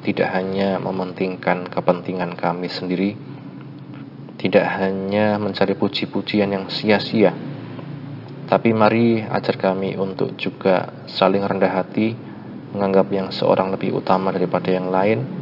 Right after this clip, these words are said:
mau menjadi pelayan seorang akan yang lain, tidak hanya mengharapkan satu pujian, imbalan, atau apapun,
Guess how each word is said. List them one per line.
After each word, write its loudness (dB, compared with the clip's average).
mau 8
menjadi 0
pelayan 4
seorang 2
akan -2
yang -4
lain, 2
tidak 4
hanya 2
mengharapkan 2
satu -2
pujian, 2
imbalan, 4
atau 2
apapun, -2